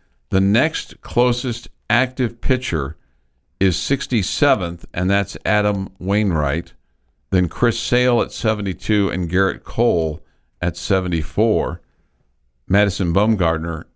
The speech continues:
at eighty-one. I'm not sure, and Wainwright's at twenty-one eighty-eight. I'm not sure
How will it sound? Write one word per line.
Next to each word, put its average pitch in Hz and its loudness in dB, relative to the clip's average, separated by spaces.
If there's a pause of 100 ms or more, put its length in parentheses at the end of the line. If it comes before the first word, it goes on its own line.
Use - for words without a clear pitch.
at 85 -2
eighty-one. 87 0 (640)
I'm 165 4
not 131 2
sure, 104 0 (360)
and 101 0
Wainwright's 131 2
at 104 -8
twenty-one 113 0
eighty-eight. 95 0 (520)
I'm 160 2
not 160 0
sure 92 0